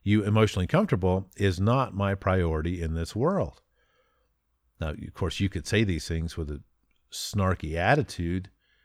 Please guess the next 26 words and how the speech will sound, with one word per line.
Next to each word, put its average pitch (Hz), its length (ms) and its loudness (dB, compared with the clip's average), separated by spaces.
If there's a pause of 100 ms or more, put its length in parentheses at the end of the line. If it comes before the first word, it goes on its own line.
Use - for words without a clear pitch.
(760)
uh, 87 220 -4
and, 87 240 -4
you 90 60 -2
know, 87 40 -4
trying 95 320 0
to 87 80 -8
hurt, 98 520 2 (120)
trying 87 360 -4
to, 80 380 -6
uh, 76 100 -6
injure, 90 580 0 (720)
but, 98 420 0
um, 90 540 -2
they 104 120 0
don't 92 160 0
have 117 220 0
to - 100 -12
be 87 200 -2
presented 120 420 2
that 87 200 -2
way. 107 320 4
These, 98 380 0
these 101 260 2
are 87 200 2
axioms 95 580 -2
that 90 260 -2